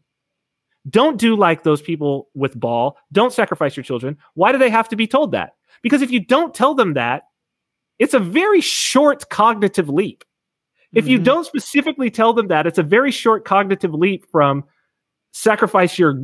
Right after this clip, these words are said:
Speaker 1: your best livestock to sacrifice your children. Very short.
Speaker 2: Mm-hmm.
Speaker 1: And so, like, it's very, and, and you see this. Look at how these, you know, these things have come up and, like,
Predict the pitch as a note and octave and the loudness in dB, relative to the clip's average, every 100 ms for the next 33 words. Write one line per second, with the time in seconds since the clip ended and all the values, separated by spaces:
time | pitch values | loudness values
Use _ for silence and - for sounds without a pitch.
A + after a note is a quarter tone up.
0 | - C#3+ D#3 D3 A#2+ F3 F#3 - D3+ D#3+ | -10 -2 0 0 0 0 0 0 2 2
1 | D#3+ C#3+ B2 - C#3+ D#3 - - C#3 - | 0 -4 -4 -6 -2 -2 -2 -4 -4 -4
2 | A#2+ C#3 A2 B1+ _ _ _ _ _ _ | -8 -6 -8 -10 _ _ _ _ _ _
3 | _ _ _ _ _ _ _ _ _ _ | _ _ _ _ _ _ _ _ _ _
4 | _ _ _ _ _ - D#3 G#3 - G4+ | _ _ _ _ _ -12 -12 -4 -2 2
5 | G#3+ - - F#2 - _ _ _ _ - | 0 0 -2 -2 -6 _ _ _ _ -14
6 | D#3+ D#3 D#3 F3+ D#3+ _ _ _ _ _ | -10 -8 -6 -8 -10 _ _ _ _ _
7 | _ _ _ _ _ _ _ _ _ _ | _ _ _ _ _ _ _ _ _ _
8 | _ - G#3+ G#3+ G#3 F#3+ E3 D#3+ - G#3 | _ -2 -2 2 2 4 2 0 -2 -2
9 | D3 C#3 D#3+ G3+ G#3+ F3 F#3 F3 F3 F3+ | -2 0 2 4 2 2 -2 -2 -4 -4
10 | - - B3 C4+ E3 G#2+ A2 - - _ | -6 -8 -4 -4 -2 -6 -8 -20 -20 _
11 | _ _ _ _ _ C3+ C#3 F3 C#4 - | _ _ _ _ _ 0 4 4 4 2
12 | F3+ - F#3 F3 F3 F3+ E3 E3+ D#3 - | -2 -2 0 2 2 2 -2 -4 -6 -12
13 | _ _ _ _ _ - D3+ F3 C#3 E3 | _ _ _ _ _ -6 2 2 4 0
14 | D#3 G#3+ A#3 G3+ - F3+ E3+ E3+ E3+ C3+ | 0 0 0 -2 -4 -2 2 0 0 -2
15 | B2 A#2 | -2 -4